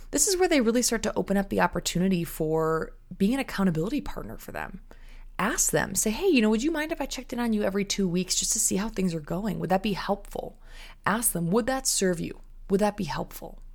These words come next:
Right? And emotionally read the situation over the course of time, right? Understand, hey, okay,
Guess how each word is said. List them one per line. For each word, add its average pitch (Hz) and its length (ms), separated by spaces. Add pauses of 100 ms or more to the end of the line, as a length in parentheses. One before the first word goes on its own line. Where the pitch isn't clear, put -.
(100)
Right? 180 280 (460)
And 214 400 (840)
emotionally 294 640
read 196 260
the 190 80
situation 165 920
over 180 160
the 175 40
course 160 320
of 156 80
time, 170 440
right? 226 200
Understand, 233 760
hey, 165 180
okay, 156 320